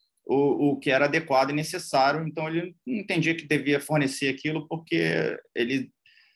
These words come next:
no Brasil, estaria sujeito apenas à legislação naquele aspecto que ele entendesse razoável, né?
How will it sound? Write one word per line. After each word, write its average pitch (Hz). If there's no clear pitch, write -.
no 131
Brasil, 139
estaria 135
sujeito 143
apenas 139
à 147
legislação 139
naquele 135
aspecto 131
que 139
ele 131
entendesse 123
razoável, 104
né? 87